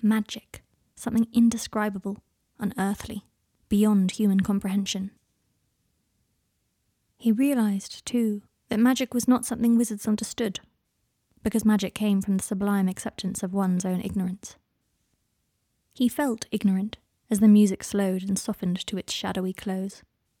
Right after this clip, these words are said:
He felt the futility of trying to predict what would happen to him. Something lifted in his chest, the part of him that had thought it knew what was in store. He looked at Hermione,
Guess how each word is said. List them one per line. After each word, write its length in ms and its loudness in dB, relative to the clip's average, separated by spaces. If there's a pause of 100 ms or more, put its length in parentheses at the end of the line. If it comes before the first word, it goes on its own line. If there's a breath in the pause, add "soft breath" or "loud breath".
(720)
He 120 -2
felt 380 -2
the 60 -4
futility 600 -4
of 80 -8
trying 280 0
to 80 -4
predict 400 -6
what 100 -10
would 80 -4
happen 280 -4
to 100 -6
him. 160 -4 (960)
Something 400 0
lifted 360 -4
in 60 2
his 160 -6
chest, 400 -12 (320)
the 80 -6
part 240 0
of 100 -6
him 180 0
that 100 -4
had 160 -6
thought 240 0
it 80 -4
knew 200 4
what 140 -4
was 140 -6
in 80 -4
store. 380 -6 (1080)
He 140 0
looked 240 -2
at 60 -6
Hermione, 500 4